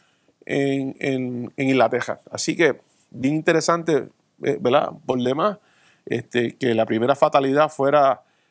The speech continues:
fuera este señor, este, Charles, este, Charles Rose. Así que, nada,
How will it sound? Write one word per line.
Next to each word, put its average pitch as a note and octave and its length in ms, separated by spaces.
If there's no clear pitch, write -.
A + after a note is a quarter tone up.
fuera B2+ 280
este C#3+ 180
señor, C#3 480
este, B2 640
Charles, C3+ 480
este, - 1000
Charles B2+ 420
Rose. A#2 560
Así - 280
que, A#2 280
nada, D#3+ 380